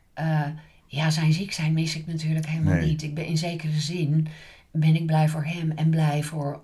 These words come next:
Speaker 1: onze dochter
Speaker 2: Ja.
Speaker 1: en, en zijn andere twee dochters en mijzelf.
Speaker 2: Dat
Speaker 1: Eh,
Speaker 2: had
Speaker 1: dat, dat hij niet die hele weg van dementie heeft hoeven lopen, van
Speaker 2: Mm.
Speaker 1: in een rolstoel komen.
Speaker 2: Ja.
Speaker 1: Daar was hij eigenlijk al dichtbij.
Speaker 2: Duidelijk, ja.
Speaker 1: Eh,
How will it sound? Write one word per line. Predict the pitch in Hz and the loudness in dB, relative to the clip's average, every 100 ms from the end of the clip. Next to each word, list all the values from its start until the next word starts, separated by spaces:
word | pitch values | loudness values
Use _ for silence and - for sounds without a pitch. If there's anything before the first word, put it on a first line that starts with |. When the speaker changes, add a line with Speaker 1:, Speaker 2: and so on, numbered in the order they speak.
| - | -6
Speaker 1:
onze | 165 151 143 | -2 -2 -2
dochter | 147 143 - 135 123 123 - | -4 -4 -8 -8 -6 -6 -4
Speaker 2:
Ja. | 131 | -2
Speaker 1:
en, | 143 135 | 0 -2
en | - 139 | -4 -4
zijn | 139 143 139 | -2 -2 0
andere | 156 147 | 0 0
twee | 143 135 | -4 -4
dochters | 147 135 - 143 | -6 -8 -10 -6
en | 143 | -4
mijzelf. | 131 139 165 160 123 147 - - - - - - - _ | -2 -2 0 0 0 -8 -10 -16 -20 -20 -20 -20 -20 _
Speaker 2:
Dat | - 98 | 0 2
Speaker 1:
Eh, | - | 4
Speaker 2:
had | 95 - - - | 2 0 -8 -6
Speaker 1:
dat, | 160 170 160 156 | -2 0 -2 -2
dat | 160 170 | 0 0
hij | 165 175 | 2 2
niet | 185 254 - | 2 0 -2
die | 190 165 | -2 0
hele | 190 220 180 | 0 0 -2
weg | 185 202 - | -2 -2 -4
van | 180 | -4
dementie | 165 160 156 - 160 | 0 2 2 0 0
heeft | 156 - | -2 -2
hoeven | 147 156 | -10 -8
lopen, | 143 139 143 | -8 -8 -4
van | - 98 | 2 2
Speaker 2:
Mm. | |
Speaker 1:
in | 151 151 | 2 0
een | 147 | -2
rolstoel | 143 143 - 143 | -4 -6 -8 -10
komen. | 139 - 143 | -10 -8 -2
Speaker 2:
Ja. | 196 | -2
Speaker 1:
Daar | 147 | -2
was | 143 151 | -2 -4
hij | 143 - | -6 -8
eigenlijk | - - 139 - | -14 -12 -14 -10
al | - 143 | -8 -6
dichtbij. | 139 135 127 123 135 87 | -6 -8 -8 -8 -4 -2
Speaker 2:
Duidelijk, | 85 78 76 78 - | 0 0 0 -2 0
ja. | 107 92 - | -2 -2 -6
Speaker 1:
Eh, | - | 0